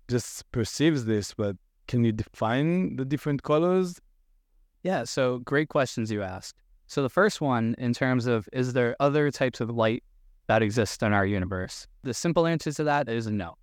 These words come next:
Speaker 2: Um, well, with quantum electrodynamics, even with classical electrodynamics, it fully described the entire electromagnetic spectrum. So what that means is that when the,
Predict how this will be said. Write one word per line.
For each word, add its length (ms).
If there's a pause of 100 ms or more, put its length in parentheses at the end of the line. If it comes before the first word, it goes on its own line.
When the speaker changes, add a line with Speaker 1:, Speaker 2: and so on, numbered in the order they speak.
(500)
Speaker 2:
Um, 420 (320)
well, 280
with 340
quantum 360
electrodynamics, 720
even 200
with 140
classical 580
electrodynamics, 1080 (600)
it 160 (120)
fully 320
described 880
the 120
entire 720
electromagnetic 920
spectrum. 640 (720)
So 320
what 220
that 180
means 340
is 180
that 340 (540)
when 580
the, 280